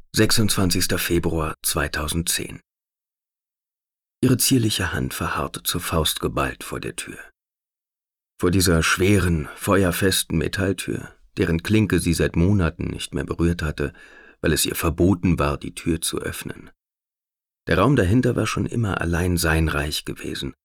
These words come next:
und es hatte sie nie wirklich interessiert, womit er sich dort beschäftigte.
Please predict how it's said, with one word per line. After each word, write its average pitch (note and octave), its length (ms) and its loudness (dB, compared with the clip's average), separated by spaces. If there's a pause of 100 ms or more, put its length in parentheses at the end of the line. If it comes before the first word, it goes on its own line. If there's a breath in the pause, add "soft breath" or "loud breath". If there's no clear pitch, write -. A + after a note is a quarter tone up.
(340)
und - 100 -4
es - 120 0
hatte G#2 180 2
sie F2+ 140 4
nie F2+ 260 6
wirklich F2+ 480 -2
interessiert, - 680 -2
womit D#2 280 2
er D2 60 -4
sich - 220 -6
dort - 220 -6
beschäftigte. - 800 -4